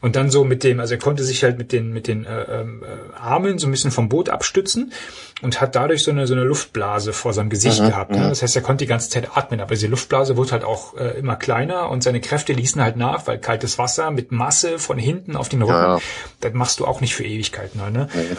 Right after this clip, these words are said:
Speaker 2: drückt ganz schön, da ist riesen, riesen Power dahinter.
Speaker 1: Ja, ja. Und dann haben sie nachher irgendwann wieder rausgezogen und, äh, dann, dann stellte sich fest, äh, also er, er hat schon gemerkt, also es gibt einen Blogbeitrag dazu, mal, mal gucken, vielleicht suche ich den noch raus. Ähm, es gibt einen Blogbeitrag dazu, wo er es aus, aus seiner Sicht beschreibt. Und er sagt, er ist halt diesen Fall gefahren,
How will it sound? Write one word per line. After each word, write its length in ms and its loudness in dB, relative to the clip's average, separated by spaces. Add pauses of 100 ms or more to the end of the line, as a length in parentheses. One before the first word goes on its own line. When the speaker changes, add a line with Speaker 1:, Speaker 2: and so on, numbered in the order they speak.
(120)
Speaker 2:
drückt 280 -6
ganz 140 -4
schön, 200 4
da 120 4
ist 160 -2
riesen, 420 -2
riesen 200 -4
Power 260 0
dahinter. 300 -2
Speaker 1:
Ja, 60 0
ja. 240 -4
Und 100 -4
dann 100 0
haben 100 0
sie 120 0
nachher 200 4
irgendwann 340 0
wieder 140 4
rausgezogen 680 0
und, 300 -4
äh, 340 -4
dann, 200 -2
dann 160 0
stellte 280 0
sich 180 -4
fest, 320 2
äh, 200 4 (260)
also 160 0
er, 480 -2
er 140 -4
hat 120 2
schon 160 2
gemerkt, 460 2
also 100 0
es 80 -2
gibt 140 -8
einen 60 0
Blogbeitrag 520 0
dazu, 300 -2
mal, 160 0
mal 140 -2
gucken, 180 -2
vielleicht 380 -2 (180)
suche 140 2
ich 80 -2
den 80 2
noch 100 0
raus. 260 0 (360)
Ähm, 280 0
es 140 -4
gibt 160 -4
einen 80 2
Blogbeitrag 500 0
dazu, 280 -2
wo 180 0
er 160 0
es 120 2
aus, 200 -2
aus 160 0
seiner 220 6
Sicht 180 2
beschreibt. 420 -4
Und 100 0
er 40 -2
sagt, 160 2
er 60 -2
ist 160 2
halt 100 0
diesen 140 -6
Fall 220 2
gefahren, 440 -6